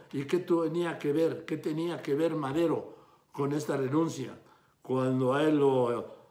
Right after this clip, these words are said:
mandó matar el mismo usurpador en febrero de mil novecientos trece? Ante las críticas, porque ya ve que eso nunca se equivocan, el secretario de Cultura de la Ciudad de México, José Alfonso Suárez del Real, salió a reiterar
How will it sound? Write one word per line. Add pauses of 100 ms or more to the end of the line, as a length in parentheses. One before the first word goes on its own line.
(200)
mandó
matar
el
mismo
usurpador (260)
en
febrero
de
mil
novecientos
trece? (340)
Ante
las
críticas,
porque
ya
ve
que
eso
nunca
se
equivocan, (300)
el
secretario
de
Cultura
de
la
Ciudad
de
México,
José
Alfonso
Suárez
del
Real,
salió
a
reiterar